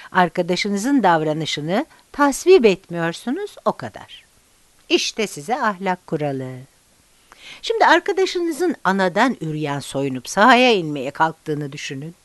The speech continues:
Bu durumda arkadaşınız kanunları çiğniyor ve bunun bir cezası olacak mutlaka. Ama böyle bir ortamda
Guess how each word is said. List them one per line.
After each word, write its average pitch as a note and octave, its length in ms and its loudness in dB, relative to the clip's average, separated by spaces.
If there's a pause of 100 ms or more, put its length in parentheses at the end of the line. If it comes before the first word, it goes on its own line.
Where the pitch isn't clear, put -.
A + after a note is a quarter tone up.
(520)
Bu A#3 120 4
durumda A3 360 8
arkadaşınız G#3 680 2
kanunları A3+ 680 6
çiğniyor E3 540 0 (300)
ve F#3 140 6
bunun A#3+ 300 6
bir F#3+ 120 2
cezası F3+ 560 4
olacak A3+ 480 4
mutlaka. D3+ 540 -4 (580)
Ama C3+ 220 -4
böyle G3 300 6
bir C3+ 80 -4
ortamda C3+ 640 -6